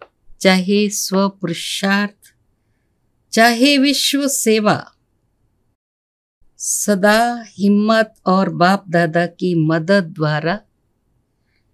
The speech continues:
निश्चय है ही कि स्व पुरुषार्थ में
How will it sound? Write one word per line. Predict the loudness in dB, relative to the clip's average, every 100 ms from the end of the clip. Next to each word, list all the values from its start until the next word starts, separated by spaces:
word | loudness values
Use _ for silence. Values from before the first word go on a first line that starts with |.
| _ _ _ -2
निश्चय | 0 0 -2 -2 0 0 0
है | 0
ही | 0 -2 -2 -2 -2
कि | -6 -6
स्व | -6 -4 -2
पुरुषार्थ | -2 -6 -8 -8 -2 0 0 -4
में | -6 -2 -2 -6